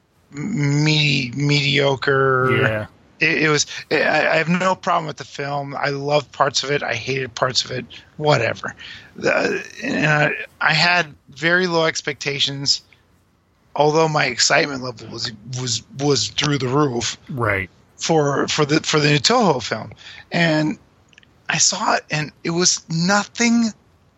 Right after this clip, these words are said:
Speaker 1: It was nothing like I was thinking. It,
Speaker 2: Mm-hmm.
Speaker 1: it had, I had,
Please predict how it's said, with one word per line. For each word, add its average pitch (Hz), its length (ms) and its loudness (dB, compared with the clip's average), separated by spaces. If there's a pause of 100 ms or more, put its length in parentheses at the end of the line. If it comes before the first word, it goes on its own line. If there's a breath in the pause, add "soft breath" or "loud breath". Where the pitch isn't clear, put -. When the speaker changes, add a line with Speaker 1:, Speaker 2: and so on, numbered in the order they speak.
(200)
Speaker 1:
It 196 80 -2
was 196 260 2
nothing 190 560 2
like 165 220 0
I 151 320 -2 (340)
was 156 440 2 (420)
thinking. 127 480 -4
It, - 180 -2
Speaker 2:
Mm-hmm. 127 360 0 (120)
Speaker 1:
it 170 140 -2
had, 165 280 0 (280 loud breath)
I 170 140 2
had, 147 160 -6